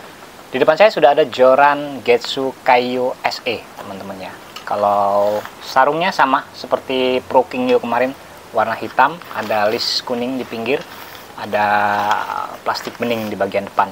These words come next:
ya. Di sini tertulis Getsu Kaiyo S E, teman-teman. Oke, di sini ada spesifikasi, nanti kita bahas. Seperti biasa, nanti buat teman-teman yang minat dengan joran ini, teman-teman bisa langsung hubungi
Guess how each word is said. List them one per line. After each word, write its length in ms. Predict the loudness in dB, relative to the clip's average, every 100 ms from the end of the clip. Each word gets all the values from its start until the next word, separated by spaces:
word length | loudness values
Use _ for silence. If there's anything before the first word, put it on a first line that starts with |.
| -6 -6
ya. 160 | -6 -6 -16
Di 160 | -12
sini 160 | -8 -4
tertulis 640 | 0 2 2 2 0 -8 -8 -10
Getsu 480 | -2 -2 -2 -6 -4
Kaiyo 480 | 2 2 2 -4 -6 -10 -20 -6
S 240 | -6 -4
E, 240 | -2 -2 -4
teman-teman. 480 | -14 -16 -14 -14 -14 -16 -18 -20 -20 -20 -20 -20
Oke, 240 | 0 2 2 -4
di 80 | -16
sini 240 | -12 -6 -4
ada 80 |
spesifikasi, 880 | -4 -6 -8 -8 -2 -2 0 -6 -6
nanti 240 | -10 -10 -8
kita 240 | -4 -2
bahas. 400 | -2 -2 -2 -6 -12 -14 -16 -18 -20 -20 -20 -20 -8
Seperti 320 | -2 0 4
biasa, 160 | 4 6
nanti 240 | 4 4
buat 80 | 4
teman-teman 320 | 2 0 2
yang 160 | 4 4
minat 160 | 2
dengan 240 | 2 2 4
joran 240 | 4 2
ini, 160 | 0 0
teman-teman 320 | -2 -2 -2
bisa 160 | 0
langsung 320 | -2 -2 -4 -4
hubungi 400 | -4 -4 -4